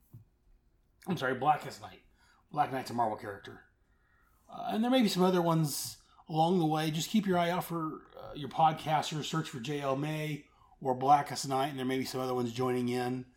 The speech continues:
Some other websites on the internet. Some, uh, I know the guys putting this on said they were gonna try and maybe get some other,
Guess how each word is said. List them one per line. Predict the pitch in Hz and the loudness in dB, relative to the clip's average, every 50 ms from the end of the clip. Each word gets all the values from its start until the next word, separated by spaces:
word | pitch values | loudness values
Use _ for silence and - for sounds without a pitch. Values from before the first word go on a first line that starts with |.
| _ _ _ _ _ _ - | _ _ _ _ _ _ -12
Some | - - 143 | -6 -2 0
other | 135 123 123 | 2 2 4
websites | 123 135 135 135 - 147 123 - | 4 4 2 2 0 -4 -4 -4
on | 127 117 | -4 -4
the | 120 123 | -4 -4
internet. | 123 127 127 120 123 127 - | -4 -4 -4 -4 -6 -6 -8
Some, | - 117 113 120 127 | -12 -14 -12 -12 -10
uh, | 123 127 123 113 107 110 | -10 -10 -10 -10 -10 -10
I | 113 | -10
know | 120 123 120 120 117 117 113 - _ _ _ _ _ _ _ _ - - _ _ _ - | -10 -10 -8 -8 -8 -10 -10 -12 _ _ _ _ _ _ _ _ -20 -20 _ _ _ -10
the | - | -6
guys | 123 127 123 120 | -4 -2 -2 -4
putting | - 143 135 127 | -4 -2 -2 -2
this | 127 113 - 135 | -2 -2 0 2
on | 127 127 123 117 | 4 4 4 2
said | - 131 123 | -2 -6 -8
they | 123 | -6
were | 120 | -6
gonna | 120 120 113 | -6 -6 -6
try | - 127 | -4 -6
and | 123 113 | -4 -4
maybe | 127 120 113 | -4 -6 -6
get | 123 123 | -8 -10
some | - - 120 120 | -10 -10 -10 -8
other, | 117 120 117 113 107 | -8 -8 -8 -8 -10